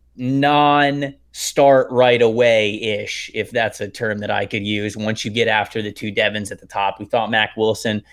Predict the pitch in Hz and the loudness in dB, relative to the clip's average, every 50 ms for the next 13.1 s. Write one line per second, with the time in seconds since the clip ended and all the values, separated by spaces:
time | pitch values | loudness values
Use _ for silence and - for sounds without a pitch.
0 | - _ _ _ _ _ _ - 135 147 143 135 139 143 139 135 135 131 127 113 | -20 _ _ _ _ _ _ 2 2 4 4 4 4 4 6 6 6 6 4 2
1 | 107 127 123 131 127 120 123 120 113 110 - - 127 127 127 127 127 117 120 123 | 2 2 2 2 2 2 2 2 0 0 -4 -6 -6 -6 -4 -4 -6 -4 -2 -2
2 | 117 107 - _ _ _ _ _ _ _ _ _ _ _ _ _ _ - - - | -2 -2 -2 _ _ _ _ _ _ _ _ _ _ _ _ _ _ -12 -8 -8
3 | - 151 151 151 156 156 151 143 147 143 147 127 78 - _ 73 85 123 139 143 | -4 -4 -2 -2 -2 -2 -2 -2 -2 -2 -4 -6 -8 -12 _ -10 -6 -4 0 2
4 | 143 139 135 143 123 123 147 135 120 - - - 127 127 127 127 127 127 127 113 | 2 2 0 -2 0 2 2 2 2 -2 0 4 6 8 8 8 8 6 4 2
5 | 117 120 117 120 117 113 113 113 113 113 113 - - 123 117 110 - - 107 104 | 2 2 4 2 2 0 2 2 2 2 2 0 -2 -4 -4 -4 -6 -12 -10 -6
6 | 113 113 110 107 113 107 101 107 107 104 107 107 101 - 104 101 98 - _ 107 | -4 -4 -2 -2 -4 -6 -4 -6 -6 -4 -4 -6 -6 -4 -4 -6 -6 -4 _ -4
7 | 98 98 95 101 98 98 98 117 156 175 175 170 160 160 160 151 - _ _ _ | -4 -4 -6 -8 -8 -8 -2 0 2 4 4 4 4 2 0 -2 -8 _ _ _
8 | _ _ _ _ _ - 339 392 - 302 226 190 180 170 160 156 151 151 147 139 | _ _ _ _ _ -2 -2 2 2 2 2 4 4 4 4 4 4 4 4 2
9 | - 143 135 143 147 131 135 127 131 131 131 131 120 123 127 120 117 - 110 - | 0 -2 -2 -2 -2 -2 0 -2 0 0 0 -2 -2 -2 -2 -2 -2 -2 -8 -10
10 | - 123 113 110 120 120 117 117 117 113 107 98 101 107 104 95 - - - 139 | -10 -10 -8 -8 -8 -8 -6 -6 -6 -6 -6 -6 -8 -10 -10 -10 -12 -8 -2 0
11 | 147 151 147 135 120 107 113 107 - - 117 117 113 110 - - 113 - - 107 | 2 2 2 0 2 2 0 0 0 -2 -4 -4 -4 -4 -6 -10 -14 -12 -10 -8
12 | 107 107 101 98 98 101 92 101 113 120 123 120 110 - - 98 - - - 107 | -6 -6 -6 -6 -8 -10 -10 -4 0 0 0 0 -2 -4 -8 -10 -6 0 2 4
13 | 104 101 | 4 2